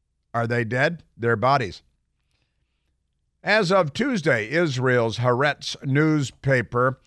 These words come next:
had published the names of one thousand and nine verified dead, six hundred fifty-seven civilians. Listen to this. Yeah, but you can trust Israel, Glenn. You know, don't, don't worry about it.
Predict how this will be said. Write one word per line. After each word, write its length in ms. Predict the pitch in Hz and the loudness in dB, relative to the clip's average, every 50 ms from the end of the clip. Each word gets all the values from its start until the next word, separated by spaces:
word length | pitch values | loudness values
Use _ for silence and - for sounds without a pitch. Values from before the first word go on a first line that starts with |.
| _ _ _ | _ _ _
had 340 | - 131 139 135 139 123 110 | -4 -2 0 0 0 0 0
published 460 | - 170 175 151 147 139 123 - - | 0 0 0 2 0 -2 -2 -4 -4
the 80 | 135 131 | -2 0
names 360 | 123 135 143 139 135 135 113 | 0 2 0 0 0 -2 -2
of 120 | 120 120 117 | -4 -2 -2
one 300 | 123 151 156 147 139 123 | 0 0 0 0 -2 -2
thousand 640 | - - 143 131 131 135 135 117 107 135 127 127 117 | -2 0 0 2 2 0 0 -2 -2 -4 -4 -4 -4
and 340 | 113 135 131 123 120 120 131 | -2 -2 0 0 0 0 0
nine 460 | 143 143 139 139 135 135 135 131 123 | 2 2 2 2 2 0 0 -2 -2
verified 720 | 104 131 135 135 131 127 - - 135 131 123 120 123 113 107 | 0 2 2 2 2 0 0 0 0 2 2 2 0 -2 -2
dead, 320 | 127 127 123 127 123 113 - - - _ | -2 0 0 0 -2 -4 -10 -16 -20 _
six 320 | - - - 170 135 - - | -8 -4 -2 -2 -2 -2 -2
hundred 260 | 139 139 131 127 117 | -2 -2 -2 -2 -2
fifty-seven 640 | - 143 139 - 131 135 117 - 143 139 127 131 131 | -2 -4 -4 -4 -4 -6 -6 -2 -2 -2 -2 -2 -4
civilians. 520 | - - 123 123 131 135 131 127 123 107 | -6 -6 -4 -2 0 0 0 -2 -4 -4
Listen 260 | 127 135 123 - 135 | -4 -4 -4 -4 -6
to 60 | 117 107 | -6 -4
this. 180 | 117 110 - _ _ - - - _ _ | -6 -6 -8 _ _ -20 -20 -20 _ _
Yeah, 220 | - 135 135 139 | -2 0 0 0
but 180 | 135 139 165 165 | 0 -2 -2 -2
you 140 | 160 170 151 | 0 -2 -2
can 120 | 175 165 | -2 -4
trust 360 | 143 - 220 233 190 135 - | -4 -4 -2 -2 -2 -2 -4
Israel, 420 | 170 175 175 131 127 120 107 98 101 | -4 -4 -4 -4 -4 -4 -4 -4 -4
Glenn. 380 | 90 104 107 95 95 107 101 101 | -6 -6 -8 -6 -6 -8 -10 -10
You 160 | - 135 127 | -8 -6 -4
know, 100 | 117 117 | -4 -4
don't, 360 | 120 117 131 131 123 - - | -4 -4 -4 -6 -6 -8 -8
don't 180 | 127 131 123 117 | -6 -6 -4 -4
worry 120 | 127 131 | -4 -4
about 180 | 123 117 113 95 | -4 -4 -6 -8
it. 60 | - | -10